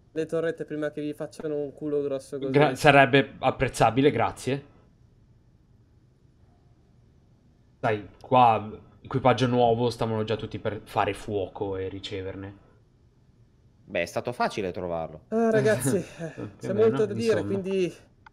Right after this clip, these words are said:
Speaker 1: venite e attraccate. Eh, ho disabilitato l-, le stazioni difensive e la nave che vedete lì è la mia, quindi,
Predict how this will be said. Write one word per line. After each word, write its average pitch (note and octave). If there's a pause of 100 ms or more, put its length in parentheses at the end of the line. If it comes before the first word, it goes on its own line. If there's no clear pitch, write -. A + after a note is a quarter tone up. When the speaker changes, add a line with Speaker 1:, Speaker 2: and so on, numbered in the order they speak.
(380)
Speaker 1:
venite G#3
e -
attraccate. C#3+
Eh, C3+
ho C#3+
disabilitato D#3
l-, C#3+ (260)
le C#3+
stazioni E3+
difensive C3+
e C#3+
la D3
nave F#3
che F3+
vedete E3+
lì F3+
è E3
la D3
mia, D3
quindi, C3+